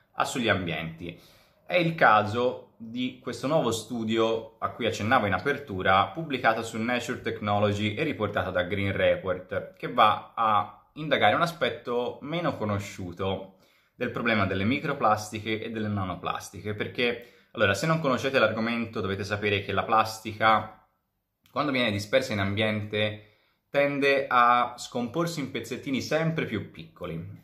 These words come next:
Eh, fino a poco fa si pensava che questi pezzetti fossero grandi un millimetro o poco meno, e in realtà abbiamo scoperto con, eh, somma gioia che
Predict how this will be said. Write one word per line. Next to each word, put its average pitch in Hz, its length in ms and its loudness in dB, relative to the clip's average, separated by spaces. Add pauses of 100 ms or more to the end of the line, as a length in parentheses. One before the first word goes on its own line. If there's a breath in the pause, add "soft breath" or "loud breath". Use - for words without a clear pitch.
Eh, 107 480 6
fino 156 180 0
a 135 40 4
poco 117 260 2
fa 123 140 6
si 123 140 -4
pensava 104 440 2
che 107 120 -4
questi 107 220 -8
pezzetti 107 360 -8
fossero 104 340 -8
grandi 101 760 -2 (300)
un 110 140 -4
millimetro 104 640 0
o 90 60 -4
poco 92 240 -6
meno, 120 580 -2 (920 soft breath)
e 120 280 4
in 127 120 4
realtà 135 240 6
abbiamo 123 240 2
scoperto 117 560 0
con, 92 600 0
eh, 82 40 -6
somma 117 360 0
gioia 98 600 4
che 104 720 0